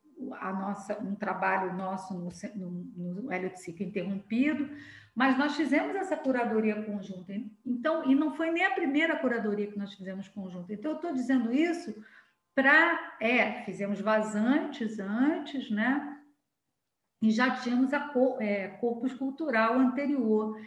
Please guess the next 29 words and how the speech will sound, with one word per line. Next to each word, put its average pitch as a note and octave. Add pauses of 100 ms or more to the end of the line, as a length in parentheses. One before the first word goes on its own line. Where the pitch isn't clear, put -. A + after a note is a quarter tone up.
(220)
Então, D#4+
como G4+
esses D4
trabalhos, G#3+
como D4
o C4
trabalho A#3+ (480)
nas B3
artes G#3
visuais G#3
e G#3
como C4+
a C4
montagem, A3
como A#3+
suas A#3+ (100)
técnicas, G#3+
como B3+
suas B3+
referências, A#3+ (360)
elas D#4+
vão C4
dando A3
ensejos B3
para B3
as D#4+
realizações F4+
profissionais, D#4
né? A#3